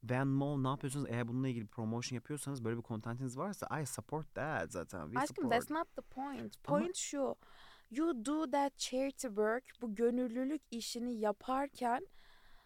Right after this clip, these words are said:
Speaker 2: o kadar fazla insanla profiliniz aynı görünüyor ki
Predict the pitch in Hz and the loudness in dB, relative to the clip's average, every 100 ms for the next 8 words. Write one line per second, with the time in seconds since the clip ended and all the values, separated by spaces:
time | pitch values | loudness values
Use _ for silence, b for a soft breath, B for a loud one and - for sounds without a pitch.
0 | b b b b b - 262 - - 277 | b b b b b 4 4 4 -2 -2
1 | - 254 294 330 - 269 254 262 262 240 | 2 2 4 0 0 0 2 4 2 0
2 | 247 277 269 269 - 254 240 254 269 262 | -2 -2 0 0 0 0 0 -2 0 -2
3 | - - 208 233 254 226 214 214 214 233 | -2 0 2 2 0 2 4 4 4 0
4 | 339 - | -2 -4